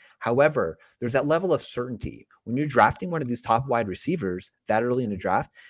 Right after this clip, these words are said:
they may not come out as a wide receiver one, but they're probably gonna be a top wide receiver three, four, five, right? I think it was really, it was Antonio Brown way back in the early twenty tens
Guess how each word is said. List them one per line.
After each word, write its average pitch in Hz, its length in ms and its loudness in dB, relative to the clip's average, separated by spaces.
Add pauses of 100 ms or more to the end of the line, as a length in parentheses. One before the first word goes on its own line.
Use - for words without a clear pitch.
(100)
they 131 100 6
may 180 120 2
not 269 160 2
come 180 160 -2
out 156 100 4
as 117 80 0
a 107 40 0
wide 104 180 4
receiver 101 320 -6
one, 87 380 -8 (200)
but - 100 -4
they're 147 100 -2
probably - 240 2
gonna 196 160 0
be 165 160 2
a - 20 6
top - 320 2
wide 117 160 6
receiver 104 600 0 (680)
three, 110 300 0
four, 104 580 0
five, 117 340 4 (240)
right? 147 200 4
I 170 40 -2
think 226 160 -4
it 277 60 -2
was 196 80 -2
really, 151 180 0
it 156 100 -2
was 135 140 2
Antonio 165 540 -2
Brown 95 360 -2 (600)
way 120 220 2
back 131 220 8
in 127 60 0
the 127 120 -2
early 123 300 2
twenty 113 280 -2
tens 85 460 -6